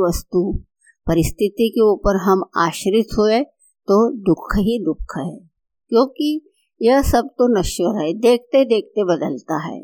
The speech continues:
और हमारे जीवन में भी यहाँ पे ये दुख रूपी संसार की अग्नि में हम जल रहे हैं,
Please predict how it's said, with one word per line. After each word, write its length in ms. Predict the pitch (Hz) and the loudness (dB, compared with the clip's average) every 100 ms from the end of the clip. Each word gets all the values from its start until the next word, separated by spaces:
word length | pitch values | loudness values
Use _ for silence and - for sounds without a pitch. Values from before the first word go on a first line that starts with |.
| - _ _ _ _ _ - | -20 _ _ _ _ _ -6
और 280 | 196 180 185 | 0 2 2
हमारे 500 | 160 180 202 226 226 | -2 0 0 2 2
जीवन 360 | 202 180 170 170 175 | 2 0 -2 -2 -2
में 260 | 180 185 | 0 -2
भी 320 | 214 190 165 - _ _ _ | -2 -4 -4 -10 _ _ _
यहाँ 280 | 190 185 208 214 | 0 2 2 2
पे 120 | 240 240 | 0 0
ये 420 | 226 208 208 202 - _ _ - | 0 -2 -2 -6 -10 _ _ -4
दुख 480 | 254 202 226 - 294 | 0 2 0 0 2
रूपी 640 | 262 247 - 233 247 247 - | 2 0 0 0 0 -2 -8
संसार 800 | - 214 196 190 - 254 254 262 | -2 2 2 0 2 4 4 2
की 220 | - 262 | 2 4
अग्नि 380 | 214 220 247 208 | 4 2 2 4
में 180 | 208 196 | 2 2
हम 300 | 185 202 254 - _ _ _ | 2 0 -2 -6 _ _ _
जल 440 | 214 196 185 170 170 | 0 2 4 2 2
रहे 220 | 160 165 | 0 0
हैं, 220 | 156 151 | -2 -4